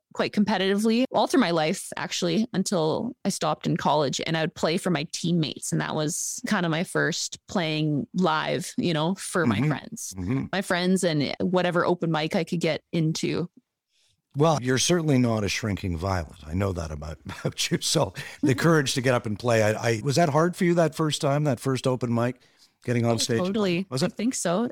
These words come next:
Speaker 1: I think so. Yeah. It was so long ago now, really. I've always been an extrovert, so that
Speaker 2: Yes, you have.
Speaker 1: helped.
Speaker 2: Yeah.
Speaker 1: Yeah, th-, that helped. I, I love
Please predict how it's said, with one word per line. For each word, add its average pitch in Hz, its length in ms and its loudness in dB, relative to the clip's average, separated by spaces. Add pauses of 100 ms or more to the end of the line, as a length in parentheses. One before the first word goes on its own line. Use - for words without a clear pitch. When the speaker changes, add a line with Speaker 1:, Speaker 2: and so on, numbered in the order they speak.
(160)
Speaker 1:
I 202 140 0
think 262 220 2
so. 190 220 2
Yeah. 175 260 2
It - 20 0
was 202 140 -2
so 381 240 -2
long 196 240 2
ago 175 200 0
now, 170 300 0
really. 180 340 0
I've 202 140 0
always 226 180 2
been 220 140 2
an 185 100 0
extrovert, 269 600 0
so 185 260 0
that 175 120 2
Speaker 2:
Yes, 180 180 0
you 90 60 2
have. 80 100 0
Speaker 1:
helped. - 420 -8 (140)
Speaker 2:
Yeah. - 80 -12 (180)
Speaker 1:
Yeah, 180 180 0
th-, - 320 -8
that 208 220 2
helped. 180 300 2
I, 180 80 4 (260)
I 190 160 0
love 180 280 2